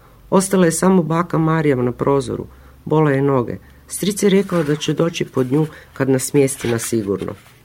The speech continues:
Sigurno, sigurno, sigurno.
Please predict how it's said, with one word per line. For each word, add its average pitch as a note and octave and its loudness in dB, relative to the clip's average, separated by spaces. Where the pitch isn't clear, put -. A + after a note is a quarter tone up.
Sigurno, A#2+ 0
sigurno, A#2+ -2
sigurno. G#2 -2